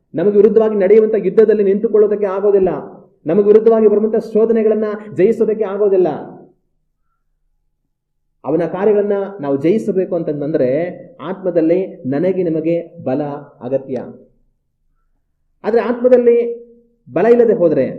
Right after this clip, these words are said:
ಅವನೇನ್ ಮಾಡ್ತಾನೆ? ಅವನು ನಮ್ಮನ್ನ ಜಯಿಸಿ ನಮ್ಮನ್ನ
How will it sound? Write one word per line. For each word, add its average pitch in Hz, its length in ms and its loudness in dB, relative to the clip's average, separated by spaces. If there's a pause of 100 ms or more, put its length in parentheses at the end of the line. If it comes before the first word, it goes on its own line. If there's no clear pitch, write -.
ಅವನೇನ್ 190 300 -2
ಮಾಡ್ತಾನೆ? 131 360 -4 (240)
ಅವನು 208 300 4
ನಮ್ಮನ್ನ 185 280 0
ಜಯಿಸಿ 156 760 -4 (100)
ನಮ್ಮನ್ನ 170 320 -4